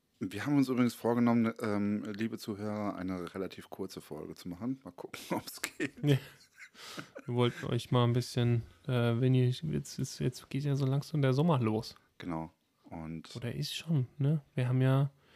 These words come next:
Speaker 2: ähm, die Aufnahme kommt jetzt hier irgendwie Mitte Juni,
Speaker 1: Mhm.
Speaker 2: Anfang Mitte Juni.
Speaker 1: Ja, dann sind wir mittendrin.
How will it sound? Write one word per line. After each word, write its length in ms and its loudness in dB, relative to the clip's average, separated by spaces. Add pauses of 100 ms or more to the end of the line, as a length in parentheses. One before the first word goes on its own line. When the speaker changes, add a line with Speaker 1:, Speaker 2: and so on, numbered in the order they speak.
(500)
Speaker 2:
ähm, 320 2
die 180 0
Aufnahme 420 2
kommt 260 0
jetzt 160 -2
hier 140 -2
irgendwie 300 4
Mitte 540 2 (160)
Juni, 500 6 (240)
Speaker 1:
Mhm. 300 0
Speaker 2:
Anfang 280 -2
Mitte 220 0
Juni. 340 4 (220)
Speaker 1:
Ja, 220 0
dann 120 -4
sind 140 -4
wir 80 -2
mittendrin. 560 -6